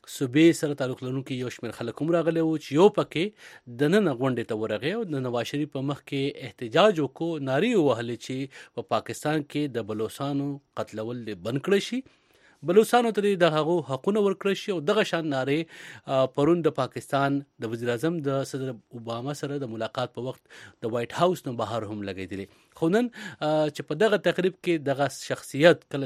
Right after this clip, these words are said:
داسې نارې وهل شروع کړل، نو د هغه ځای د امنیت ساتونکو کسانو هغه کس، آه، د لاسو نه ونیوو او د دغې، ام، تالار نه یې بهر ووښکلو. په دې هکله مطبوعاتو کې چې کوم ویډیو خپور شوی دی، پای کې هغه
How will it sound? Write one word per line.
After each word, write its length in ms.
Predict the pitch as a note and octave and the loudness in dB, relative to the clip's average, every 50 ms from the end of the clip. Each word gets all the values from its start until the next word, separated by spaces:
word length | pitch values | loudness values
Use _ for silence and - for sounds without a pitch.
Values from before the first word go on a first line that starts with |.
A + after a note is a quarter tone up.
| A2+ C#3+ | -2 -2
داسې 160 | D3+ D3 - C3+ C3 | -2 -2 -2 -4 -2
نارې 200 | C3+ C3+ C#3 C#3 - - - _ _ _ _ _ _ - A2+ A#2 | 0 0 0 -2 -2 -6 -14 _ _ _ _ _ _ -12 -8 -6
وهل 260 | A#2 B2+ C#3+ C3+ - | -4 -4 -4 -6 -4
شروع 240 | - A#2+ E3 G3+ G3 - | -2 0 0 0 2 2
کړل، 140 | G#3+ A3 G#3 - - - - - - D#3+ | 2 2 2 0 -6 -18 -20 -14 -10 -6
نو 100 | C#3 D3 C3+ | -4 -2 0
د 100 | A#2+ E3+ | 2 2
هغه 240 | F3+ D#3 D#3+ C#3+ D3 D#3+ | 2 2 0 0 2 2
ځای 260 | E3+ E3+ E3+ D#3 C3 | 2 2 0 0 -2
د 100 | C3 B2 A#2+ | -4 -4 -4
امنیت 440 | B2 C3 D3 E3 E3+ - - _ _ _ _ _ _ _ _ _ _ _ _ _ _ _ _ _ - - - | -2 2 4 4 4 4 2 _ _ _ _ _ _ _ _ _ _ _ _ _ _ _ _ _ -16 -10 -4
ساتونکو 500 | - C3+ C3 - - F#3+ F#3 - - F3 E3+ C#3+ - | -2 -2 0 2 0 0 0 2 0 0 0 0 -2
کسانو 380 | C#3 - - D#3 D#3 E3+ F3 E3+ E3+ - - - - - - - | -6 -4 0 0 2 2 2 0 0 -2 -8 -20 -20 -14 -8 -6
هغه 160 | B2 A#2+ A#2 - - | -4 -4 -4 -2 0
کس، 160 | E3 D#3+ - - - | 0 0 0 -2 -12
آه، 420 | _ - - _ _ - A#2+ A#2 G#2 | _ -20 -20 _ _ -8 -8 -8 -4
د 100 | A2+ A#2 C3 | -2 2 2
لاسو 220 | C#3+ C#3 - - C3+ | 2 2 2 -2 -4
نه 80 | C3+ C3 | -2 -2
ونیوو 400 | C#3+ D#3 E3 F3 E3 E3 E3 E3 D#3+ D3 C3+ | -2 0 0 0 0 0 0 -2 -2 -4 -6
او 100 | C3+ B2 A2+ | -6 -6 -6
د 20 | A#2+ A2 | -8 -6
دغې، 320 | A2+ G#2+ G2+ A2 A#2 B2 C3 C3+ C3+ - - - _ - - A2+ | -6 -6 -6 -6 -8 -8 -8 -10 -12 -16 -20 -20 _ -14 -12 -10
ام، 180 | A2+ A2 A2+ A2+ A2+ B2 - _ - B2 | -10 -8 -10 -10 -12 -12 -14 _ -6 -4
تالار 360 | B2 B2 C3 C3+ C3+ C3 B2 B2 | -2 0 2 2 2 2 0 -4
نه 80 | C3 B2+ | -6 -6
یې 180 | B2+ B2+ A2+ A2 | -6 -8 -6 -6
بهر 180 | A2+ G#2+ B2+ B2+ G#2+ | -4 -4 -2 -4 -4
ووښکلو. 440 | F#2 F#2+ F#2 - - - G#2 G2+ G2+ - _ - - - - - | -4 -8 -10 -12 -10 -10 -10 -10 -10 -14 _ -20 -20 -16 -8 -4
په 60 | E3+ E3+ | 0 4
دې 60 | A3 G#3+ G3+ | 6 6 6
هکله 500 | G3 - - F#3+ F#3 F#3 F#3 F3+ D#3+ D3 D3 | 4 0 0 2 2 4 4 2 0 0 -4
مطبوعاتو 420 | C#3 A#2 A2 D3 F3+ F#3+ - F3 - - | -4 0 4 6 6 6 6 2 -6 -4
کې 80 | E3 C#3+ - | -8 -8 -8
چې 80 | - - - | -10 -8 -8
کوم 180 | C#3 A#2+ A#2 B2+ | -8 -4 0 -2
ویډیو 240 | D#3+ D#3+ F#3 D3+ - | 0 2 0 -2 -2
خپور 200 | - D#3 D3+ C#3+ - | 0 -2 -2 -2 -2
شوی 140 | E3 D#3 D#3+ D3+ | -4 -2 -2 -2
دی، 60 | D3+ D3 - | -2 -2 -2
پای 140 | C3+ B2+ C3 | -2 -2 -4
کې 100 | - - B2 | -4 -4 -6
هغه 140 | A2 G#2 G2+ | -6 -6 -6